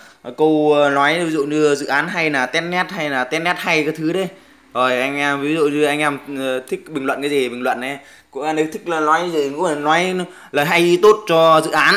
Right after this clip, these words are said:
được chưa? Đấy. Rồi anh em sẽ copy cái, à, cụm từ này, được chưa? Copy cụm từ nó dịch sang tiếng Anh ấy, anh copy được tiếng Anh ấy, vì nó nước ngoài mà không phải Việt Nam nên là copy sang tiếng Anh, được chưa? Anh em chép cho mình. Rồi sau đó thì anh em quay sang cái phần, à,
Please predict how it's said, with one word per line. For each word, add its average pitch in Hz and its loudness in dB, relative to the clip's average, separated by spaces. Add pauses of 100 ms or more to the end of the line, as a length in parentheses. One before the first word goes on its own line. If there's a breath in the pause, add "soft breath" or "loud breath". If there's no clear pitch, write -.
được 143 -4
chưa? 160 0 (200)
Đấy. 123 -10 (360 soft breath)
Rồi 131 -2
anh 151 -2
em 170 -6
sẽ 202 -6
copy 175 -2
cái, 165 0
à, 160 2
cụm 120 -6
từ 117 -2
này, 98 -10 (320)
được - -20
chưa? 113 -6 (240)
Copy 143 -6
cụm 123 -6
từ 113 -4
nó 147 -4
dịch 151 -4
sang 160 -2
tiếng 143 -4
Anh 160 2
ấy, 156 0
anh 147 -4
copy 165 -2
được 135 0
tiếng 139 -4
Anh 156 0
ấy, 135 -6 (300 loud breath)
vì 131 -6
nó 147 2
nước 175 -2
ngoài 139 2
mà 110 -6
không 156 -10
phải 113 -2
Việt 127 -8
Nam 139 -2
nên 135 -4
là 117 -4
copy 147 -4
sang 120 -14
tiếng 143 -4
Anh, 131 -6
được 107 -16
chưa? 123 -2
Anh 117 -6
em 123 -10
chép 147 -2
cho 135 -8
mình. 117 -4 (560 loud breath)
Rồi 139 0
sau 160 0
đó 156 4
thì 165 0
anh 160 -2
em 160 -2
quay 165 2
sang 160 0
cái 151 -8
phần, 131 -2
à, 120 -8